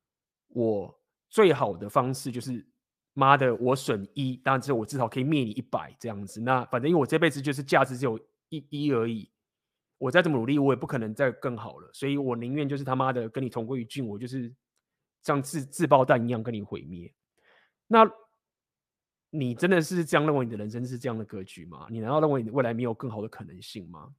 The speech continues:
如果说你认为你未来有更好的可能性的话，我认为你不应该同归于尽，因为你亏，你这样是亏的，好不好？所以，呃，现在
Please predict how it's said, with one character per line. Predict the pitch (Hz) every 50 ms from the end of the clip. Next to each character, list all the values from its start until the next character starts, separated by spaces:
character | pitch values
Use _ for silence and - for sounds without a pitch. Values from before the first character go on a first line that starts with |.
| _ _ _ _ _ _ _ _ _ _
如 | - 156
果 | 196 220 185
说 | 147 - 196
你 | 175 135
认 | 127 151
为 | 156 147
你 | 120
未 | 131 139
来 | 131
有 | 117 107
更 | - 127
好 | 110 110
的 | 110
可 | - - 92
能 | 82 92
性 | - - 110
的 | 98
话， | 90 104 104 92
我 | 71 95 101 104
认 | 143 143
为 | 135 120 107 104 - _
你 | - 104
不 | 92 - 131 120
应 | 117
该 | 117 113
同 | - - 104
归 | 98 101 98 87
于 | - _
尽， | - - 82 69 _ _ _ _
因 | 127 127
为 | 135 131
你 | 120 101 85 _
亏， | - - - 110 110 110 113 - _ _ _ _ _ _ _ _ _ _ _ _ _ _ _ _ _ _ _ _ _ _ _ _ _ _
你 | _ 101 101
这 | - 127
样 | 123 123
是 | 113 123
亏 | 107 - - - 104 95
的， | 92 92 90 _ _ _ _ _ _ _ _ _ _ _ _ _ _ _ _ _ _ _ - -
好 | _ -
不 | 110
好？ | 104 107 - - 147 _ _ _ _ _ _ _ _ _ _ _ _ _ _ _ _
所 | - - - 175
以， | 196 226 220 208 170 - - _ _ _ _ _ _ _ _ _ _ _ _
呃， | - 131 127 127 123 123 120 120 120 123 110 - _ _ _ _ _ _ _
现 | - - - - 226 190 175
在 | 160 196 208 196 185 175 160 -